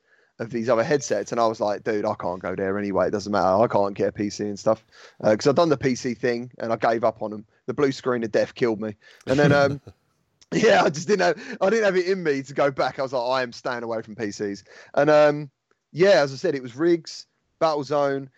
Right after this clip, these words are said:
but London Heist was the one, man, 'cause I was sitting there in that van with that guy going down the road. And, uh, one of my favourite games online at the time was Grand Theft Auto, uh, and, or Grand Theft Auto in general. And just, I remember thinking, "I'm gonna open this door and try and throw myself out the van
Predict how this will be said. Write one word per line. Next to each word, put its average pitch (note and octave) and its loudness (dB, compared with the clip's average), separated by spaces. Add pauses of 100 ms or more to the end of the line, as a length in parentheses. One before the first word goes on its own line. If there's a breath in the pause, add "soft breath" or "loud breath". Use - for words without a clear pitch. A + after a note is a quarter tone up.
(160)
but D3 0
London F3+ 2
Heist D#3+ -2
was B2+ -14
the C3+ -8
one, C3+ 0
man, G#2+ -8
'cause A#2+ -6
I B2 2
was A#2 -2
sitting D#3+ -2
there C3+ 0
in D3 -2
that A#2 0
van G#2 -2 (340)
with C3 0
that A#2+ 2
guy B2+ 4
going A2+ -4
down A#2+ -2
the A#2+ -8
road. G#2 -2
And, A#2+ -6
uh, A#2 2
one D3+ 2
of D3 0
my C3+ 0
favourite C3 -2
games A#2 -4
online C3 0
at G2 -6
the A2+ -8
time C3 -2
was G#2 -12
Grand G#2+ -6
Theft G2 -8
Auto, G2 -2 (400 loud breath)
uh, A2 4
and, A#2+ -4
or A2+ 2
Grand A2 0
Theft - -8
Auto G#2+ -2
in G#2 -6
general. A2 0
And B2 -6
just, D3+ 0
I - 0
remember F#3+ 6
thinking, F3 0
"I'm D#3 -2
gonna D3+ 0
open D#3+ 0
this C#3 -6
door C3+ 0 (400)
and - -12
try D#3+ 2
and C#3+ 2
throw F#3 4
myself D3 0
out D3 4
the C3 -4
van A#2 -2